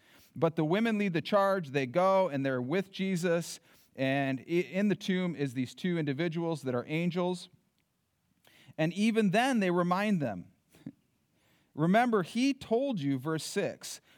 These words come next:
"while he was still in Galilee, that all of this was going to happen. And they remembered his words." And they return and they tell the eleven, because remember, Judas has now left the group,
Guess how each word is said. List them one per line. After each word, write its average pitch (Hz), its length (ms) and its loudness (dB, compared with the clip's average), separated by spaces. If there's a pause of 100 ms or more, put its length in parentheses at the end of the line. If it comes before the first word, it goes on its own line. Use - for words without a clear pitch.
"while 156 160 2
he 190 180 -4
was 180 160 2
still 190 380 -2
in 165 160 -2
Galilee, 160 460 2
that 120 220 -4
all 247 440 2
of 240 100 0
this 196 240 0
was 185 160 -2
going 160 240 -4
to 151 80 -4
happen. 123 480 -4 (520)
And 139 180 0
they 156 140 2
remembered 202 960 0
his 156 320 -2
words." 123 760 -4 (680)
And 156 320 0 (120)
they 160 200 0
return 202 640 -2
and 170 140 0
they 156 80 2
tell 185 320 0
the 180 100 0
eleven, 156 540 0
because 135 320 -4
remember, 139 300 -2
Judas 143 380 -6
has 120 140 -8
now 123 160 0
left 131 420 -6
the 123 100 -6
group, 110 340 -8